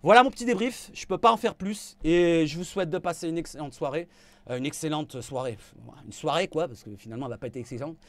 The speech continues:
Elle commençait bien, hein, ce week-end il commençait bien, avec, euh, le match nul de Lyon, la défaite de Monaco, on, pff, on voyait tout, un bon scénario.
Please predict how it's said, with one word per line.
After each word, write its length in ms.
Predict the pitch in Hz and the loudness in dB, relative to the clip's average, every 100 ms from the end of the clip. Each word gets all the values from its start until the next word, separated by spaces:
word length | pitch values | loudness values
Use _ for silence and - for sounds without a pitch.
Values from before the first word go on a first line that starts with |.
| - - | -20 -12
Elle 100 | 123 | -4
commençait 360 | 175 175 233 | -2 0 0
bien, 200 | 196 247 | 0 2
hein, 120 | 214 214 | 0 -2
ce 100 | 170 | -4
week-end 240 | 156 185 | -4 -4
il 60 | 165 | -6
commençait 320 | 151 147 202 | -6 -6 -6
bien, 240 | 202 151 - - | -6 -8 -12 -14
avec, 240 | 117 123 | -10 -6
euh, 260 | 117 110 101 - - | -4 -4 -6 -12 -12
le 80 | 120 | -4
match 220 | 127 - | -4 -4
nul 100 | 143 | -4
de 80 | 135 | -4
Lyon, 400 | 160 226 233 226 | 0 0 0 0
la 100 | 151 | -2
défaite 300 | 147 135 139 | -2 -6 -6
de 60 | 143 | -4
Monaco, 300 | 165 214 262 | -4 0 2
on, 360 | 240 202 294 | 2 0 -4
pff, 260 | 117 - - - - - | -8 -14 -20 -20 -20 -10
on 80 | 143 | -2
voyait 260 | 165 233 262 | 6 8 8
tout, 260 | - 302 | 8 8
un 120 | 240 214 | 8 4
bon 180 | 254 | 2
scénario. 520 | 247 269 277 320 277 | 2 4 6 6 2